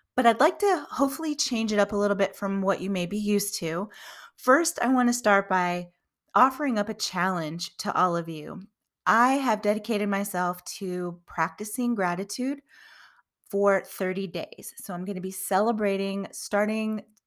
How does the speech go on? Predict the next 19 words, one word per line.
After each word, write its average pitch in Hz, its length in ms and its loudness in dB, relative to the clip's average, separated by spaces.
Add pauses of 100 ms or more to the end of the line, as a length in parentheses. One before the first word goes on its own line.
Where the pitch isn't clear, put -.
(100)
well, 175 240 -2
I've 185 100 0
already 185 300 6
started, - 480 -4
so - 120 -4
I'm 175 80 0
gonna 185 140 -2
go 175 160 0
a - 0 -
little 170 260 0
longer 151 300 2
than 156 160 -10
thirty 160 280 -8
days. - 340 -14
But - 140 -8
for 202 120 4
all 240 160 8
of 208 100 -2
you, 180 320 -2